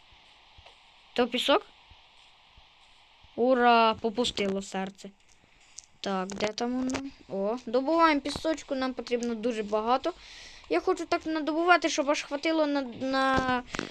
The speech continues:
третій поверх в наступному відео. В цьому поки що тільки другий буде.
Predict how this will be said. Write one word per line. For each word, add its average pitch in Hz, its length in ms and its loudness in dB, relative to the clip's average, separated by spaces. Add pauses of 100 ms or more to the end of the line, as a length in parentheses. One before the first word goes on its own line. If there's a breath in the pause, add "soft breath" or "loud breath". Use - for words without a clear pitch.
(140 loud breath)
третій 311 440 2
поверх 202 420 0 (340 loud breath)
в 220 140 -8
наступному 220 580 -6
відео. 196 280 -4 (840 soft breath)
В - 220 2
цьому 320 220 2
поки 269 300 0
що 277 140 0
тільки 269 340 -4
другий 202 320 -4
буде. 196 260 -10